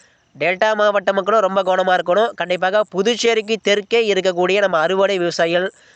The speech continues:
மற்றும் நம்ம தமிழக விவசாயிகள் எல்லாருமே கவனமா இருங்க. அதே போல தென் மாவட்டம், மேற்கு மாவட்ட மக்கள், எல்லா மாவட்ட மக்களும், தமிழகத்தில் இருக்கக்கூடிய அனைத்து முப்பத்தெட்டு மாவட்ட மக்களும் மழை எதிர்கொள்ள ரெடியா இருங்க. அஹ், அடுத்து இப்போ விரிவா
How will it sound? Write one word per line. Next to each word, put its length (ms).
மற்றும் 220
நம்ம 160
தமிழக 420
விவசாயிகள் 460
எல்லாருமே 460
கவனமா 320
இருங்க. 220
அதே 140
போல 160
தென் 260
மாவட்டம், 580
மேற்கு 360
மாவட்ட 400
மக்கள், 320
எல்லா 280
மாவட்ட 340
மக்களும், 400
தமிழகத்தில் 580
இருக்கக்கூடிய 440
அனைத்து 360
முப்பத்தெட்டு 420
மாவட்ட 380
மக்களும் 340
மழை 340
எதிர்கொள்ள 400
ரெடியா 280
இருங்க. 220
அஹ், 120
அடுத்து 240
இப்போ 200
விரிவா 300